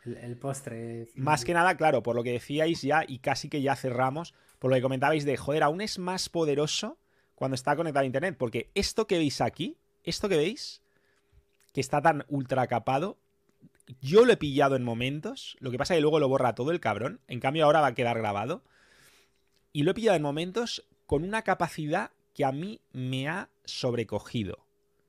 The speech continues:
Speaker 2: O sea, con una capacidad brutal, porque si chat G P T es poderoso, esto es una versión más avanzada de chat G P T con acceso a todo internet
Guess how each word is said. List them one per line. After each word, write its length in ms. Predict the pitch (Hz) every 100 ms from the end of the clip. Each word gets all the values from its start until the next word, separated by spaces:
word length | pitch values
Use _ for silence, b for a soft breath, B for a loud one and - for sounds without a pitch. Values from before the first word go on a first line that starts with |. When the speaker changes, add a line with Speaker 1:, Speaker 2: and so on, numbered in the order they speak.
| _ -
Speaker 2:
O 20 |
sea, 200 | 143 131
con 140 | 156
una 120 | 208
capacidad 520 | 208 190 170 175 143 117
brutal, 520 | 120 123 117 202 -
porque 240 | 143 127
si 140 | 127 120
chat 240 | - 190
G 120 | -
P 80 | 190
T 60 | 170
es 100 | -
poderoso, 560 | 151 135 151 - 220 - _ _ _
esto 200 | - -
es 140 | 208 -
una 220 | 170 180 165
versión 240 | - 127
más 180 | 147 165
avanzada 240 | 147 127
de 80 | 110
chat 180 | - -
G 120 | 170
P 100 | 139
T 220 | 165 226 _ _ _ _ _ _
con 300 | 185 185 170
acceso 760 | 165 - - 233 - - 247 - _ _
a 200 | 156 147
todo 540 | _ 208 196 190 196 -
internet 720 | 151 135 127 135 151 185 -